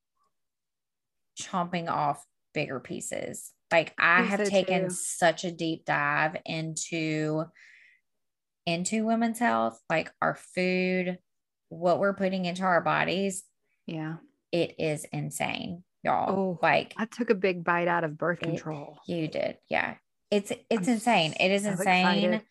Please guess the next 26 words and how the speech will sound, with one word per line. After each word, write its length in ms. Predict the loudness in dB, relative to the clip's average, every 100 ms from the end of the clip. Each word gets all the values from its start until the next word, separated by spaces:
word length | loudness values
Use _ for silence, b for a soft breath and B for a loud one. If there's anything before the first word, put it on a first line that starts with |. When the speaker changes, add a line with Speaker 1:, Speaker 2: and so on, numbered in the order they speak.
| b b b 0
Speaker 1:
the 100 | 4
lies 380 | 6 6 4
we 140 | 2 -2
have 160 | -2
been 160 | -2 -4
told. 520 | 2 2 4 4 2 2
And 140 | 0
it's 140 | 0 -2
like, 160 | -2
once 240 | -2 -2 -2
you 80 |
know 240 | 2 4 4
it, 120 | 2
you 140 | -2 -10
can't 380 | -6 -4 -4 -6 -2
unknow 500 | 0 2 4 4 6
it. 360 | 4 2 -6 -18 _ b b b b b _ _ _ _ _ -2
And 120 | 0
Speaker 2:
Yeah. 600 | 0 -2 -4 -4 -2 2
Speaker 1:
it, 280 | 4 4 2 _ _ _ _ _ _ _ _
it 180 | 2 4
has 240 | 4 2 0
brought 360 | 4 6 8
about 400 | 8 6 6 4 0
an 120 | -6 -4
entire 1200 | -6 -8 -8 -4 2 4 6 6 4 4 0